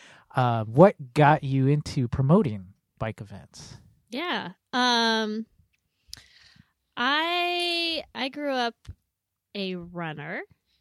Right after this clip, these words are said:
Speaker 2: and swimmer, and I've always really enjoyed athletic events. Um, I went to school for communications and somehow kind of fell into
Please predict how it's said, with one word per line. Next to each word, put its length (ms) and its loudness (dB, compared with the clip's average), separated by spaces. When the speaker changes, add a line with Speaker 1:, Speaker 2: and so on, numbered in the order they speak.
Speaker 2:
and 380 -8
swimmer, 640 -6
and 640 -8
I've 160 -10
always 460 -6
really 280 -8
enjoyed 520 -10
athletic 600 -16
events. 640 -12
Um, 680 -10
I 40 -12
went 240 -14
to 120 -16
school 840 -12
for 600 -14
communications 920 -14
and 160 -18
somehow 420 -14
kind 220 2
of 80 0
fell 260 0
into 720 -2